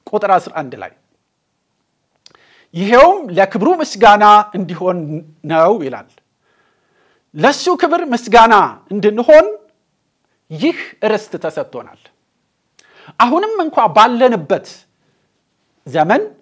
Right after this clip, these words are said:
በህይወት ባለንበት ዘመን የርስቱ ተካፋዮች ሆነናል። «በሰማያዊ ስፍራ ከሱ ጋር ተሰውረናል» ይላል ጳውሎስ። የርስቱ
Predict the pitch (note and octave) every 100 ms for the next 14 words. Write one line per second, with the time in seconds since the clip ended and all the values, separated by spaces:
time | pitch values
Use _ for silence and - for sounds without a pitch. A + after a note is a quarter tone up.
0 | _ _ - G3+ G#3 D#4 D#4 A3 G#3 F3+
1 | D#3 D3+ C3+ C#3 D#3 D#3 D#4 A4 _ _
2 | _ _ _ _ _ _ _ _ _ _
3 | _ - F#3+ A3 C#4 - - G4+ A#3+ A#3+
4 | A3+ A3+ G#3 G#3 D#3+ C3 - _ _ _
5 | _ _ - G#3 C#4 C4+ C4 A#3 F3+ -
6 | D#4 C#4+ G#3+ G#3+ A3 A3 G3 F#3+ F3+ F#3+
7 | F3+ E3+ D#3 D#3 D3 C#3+ F#3 F3 C3+ -
8 | _ _ _ _ _ _ _ _ _ _
9 | _ - E3 A3+ A#3